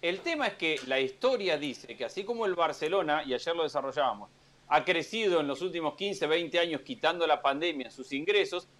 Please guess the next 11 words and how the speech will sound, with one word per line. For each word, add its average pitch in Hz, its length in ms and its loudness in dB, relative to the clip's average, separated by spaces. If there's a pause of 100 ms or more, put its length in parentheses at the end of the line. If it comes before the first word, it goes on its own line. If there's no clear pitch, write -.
(220)
a 185 120 4
la 214 200 4
par 302 240 4
crecen 151 500 0 (200)
el 139 180 0
Real 151 220 2
Madrid, 165 500 2 (180)
el 139 160 -4
Bayern 139 380 2
de 175 140 -4
Múnich, 151 380 -4